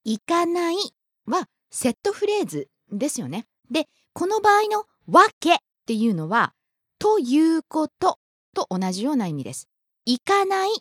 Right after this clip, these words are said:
というのはできないとか、許されない。I can'tとか、it's not allowedとか、そういうような意味になります。簡単な日本語に直すと、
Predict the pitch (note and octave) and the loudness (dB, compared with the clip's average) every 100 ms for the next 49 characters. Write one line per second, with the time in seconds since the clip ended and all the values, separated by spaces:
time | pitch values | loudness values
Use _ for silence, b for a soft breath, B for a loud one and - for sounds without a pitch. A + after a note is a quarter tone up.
0 | _ _ - G#3 F3+ D3+ - - A#3 - | _ _ -4 -4 -2 -6 -4 2 2 4
1 | G4+ G4+ D4 D#3+ - _ - D3 - G3 | 2 4 4 2 -8 _ -18 -14 -8 -8
2 | - _ _ _ - A#3 D4 F4+ G4 G4 | -8 _ _ _ 0 4 6 6 6 6
3 | E4+ E3 _ _ _ _ G#3+ - C4+ E4 | 4 0 _ _ _ _ -8 -4 0 2
4 | D4 - - - _ _ - D#3+ - A#3 | 2 -2 -10 -14 _ _ -14 -12 -6 -4
5 | F3+ _ _ _ - A#3 A#3+ B3+ A3 G3 | -4 _ _ _ -10 -4 0 0 0 -2
6 | A#3 E4 E3+ A#2+ - _ _ - A#3 - | 2 2 2 -2 -12 _ _ -10 -8 -8
7 | C3+ _ - - G#4 G4+ G4 G4+ C4+ D3+ | -10 _ -6 0 2 2 0 0 0 -2
8 | - - G3 F3 F3+ G3+ B2+ C3 C3+ - | -8 -4 -2 0 0 -2 -4 -8 -14 -18
9 | _ _ _ _ _ - F#4+ G#4 G#4 G4+ | _ _ _ _ _ -4 -2 0 0 0
10 | G4 F#4 E4+ F#4 F4 F4 E4+ E4 E4 - | -2 -4 -2 -2 -2 -2 -2 -2 0 -2
11 | - G#3 F3+ | -2 -4 -4